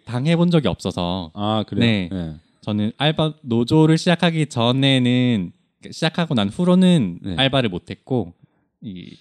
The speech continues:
Speaker 1: 알바 노조로 일하는 것 때문에 그 전에는 알바를 해도 뭐 그런 부당한 일을 못 겪어서 이렇게 대처를 스스로 해서 괜찮았지만 어,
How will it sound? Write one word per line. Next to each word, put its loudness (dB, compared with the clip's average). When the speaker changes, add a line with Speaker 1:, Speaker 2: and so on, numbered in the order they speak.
Speaker 1:
알바 0
노조로 -4
일하는 -2
것 -10
때문에 -6
그 -14
전에는 0
알바를 -4
해도 -4
뭐 -20
그런 -8
부당한 -6
일을 -10
못 -10
겪어서 -8
이렇게 -20
대처를 -4
스스로 -4
해서 -4
괜찮았지만 -6
어, -8